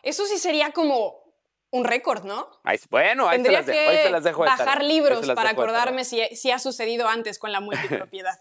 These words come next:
Speaker 2: <laughs>
Speaker 1: Pero bueno.
Speaker 2: Em, bueno, vamos a hablar ahora de Cruz Azul. Ya tiene a el Tuca Ferretti al frente del
Speaker 1: Sí,
Speaker 2: equipo.
Speaker 1: señor.
Speaker 2: Eh, es una de-, gran decisión para, para, para Cruz Azul tener a alguien como el Tuca.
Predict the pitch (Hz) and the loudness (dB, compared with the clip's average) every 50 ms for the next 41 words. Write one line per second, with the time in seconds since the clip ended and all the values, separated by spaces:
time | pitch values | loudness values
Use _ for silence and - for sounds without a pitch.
0 | _ _ _ _ - - 196 208 214 214 220 220 220 220 214 208 208 214 - _ | _ _ _ _ -4 -2 0 2 4 4 4 4 4 4 2 2 0 -4 -10 _
1 | _ _ _ _ _ 175 233 247 240 226 202 180 - _ _ _ _ _ _ - | _ _ _ _ _ 2 2 2 2 0 0 -2 -2 _ _ _ _ _ _ 0
2 | - 277 320 311 - 285 285 285 277 262 247 254 269 262 240 208 - - 190 165 | 0 2 2 2 0 0 2 2 2 2 2 2 2 4 2 2 2 0 0 0
3 | - 165 - - - 226 233 247 269 285 - _ _ _ 135 - 190 - - - | 0 -4 -4 0 2 2 2 2 0 -2 -6 _ _ _ _ 0 0 0 0 0
4 | 202 202 196 196 190 185 170 - - 170 175 175 180 - - _ _ 147 143 - | 0 0 0 0 -2 -2 -2 0 2 2 2 2 0 -2 -6 _ _ -18 -16 -12
5 | - 196 165 180 - 160 156 156 165 160 131 170 165 170 - _ - - 139 143 | -10 -8 -6 -6 -6 -4 -4 -2 -2 -2 -2 -4 -6 -6 -6 _ -4 -2 -2 -2
6 | - _ - 190 196 226 233 - 220 190 170 156 143 135 - 247 269 285 285 285 | -4 _ -4 -2 -2 -2 -2 -4 -4 -2 -2 -2 -2 -2 -2 -2 0 0 2 2
7 | 294 311 311 - - _ _ _ _ _ _ _ _ _ _ - - 139 143 147 | 0 0 -2 -8 -20 _ _ _ _ _ _ _ _ _ _ -6 -4 -2 0 0
8 | 147 147 143 143 143 143 147 147 143 - _ - 175 185 175 185 190 180 170 185 | 0 0 0 0 0 0 0 -2 -4 -6 _ -4 -4 -4 -4 -4 -2 -2 -2 -2
9 | 165 165 170 247 247 220 - 185 165 - 196 226 214 - 190 175 156 - - 156 | 0 0 0 0 0 -2 -10 -14 -10 -6 -4 -4 -2 0 0 0 0 -2 -6 -10
10 | - - 151 151 147 - _ _ - - 135 135 135 120 90 _ _ _ _ _ | -4 -2 0 0 0 -2 _ _ -8 -4 -2 -2 -2 -4 -6 _ _ _ _ _
11 | _ _ _ _ _ _ - 165 156 - 107 - 202 262 233 - 165 165 175 180 | _ _ _ _ _ _ -12 -12 -12 -10 -6 -2 -2 0 0 0 0 2 2 2
12 | 180 170 - - - 135 131 123 - - 214 - - 156 139 143 | 2 0 -4 -10 -8 -8 -8 -6 -4 -4 -4 -2 0 0 0 0